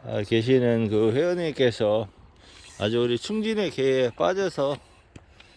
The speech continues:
어, 어, 요번에 이제 블랙탄 장군이라는 개를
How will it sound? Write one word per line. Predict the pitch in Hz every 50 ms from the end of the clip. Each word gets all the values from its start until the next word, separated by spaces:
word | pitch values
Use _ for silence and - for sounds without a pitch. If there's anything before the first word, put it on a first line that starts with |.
| - - _ - - - - -
어, | 120 117 110 107 110 110 107 104 90 - - - - - - - _ - - _ - - - - - -
어, | 107 104
요번에 | 104 101 101 107 107 104 101 98
이제 | 98 98
블랙탄 | - - 113 120 139 143 - - 131 120 107
장군이라는 | 101 - - 98 113 131 151 151 151 147 139 135 127 123 117 113 113 107 101
개를 | 95 104 104 104 101 98 98 101 104 107 101 92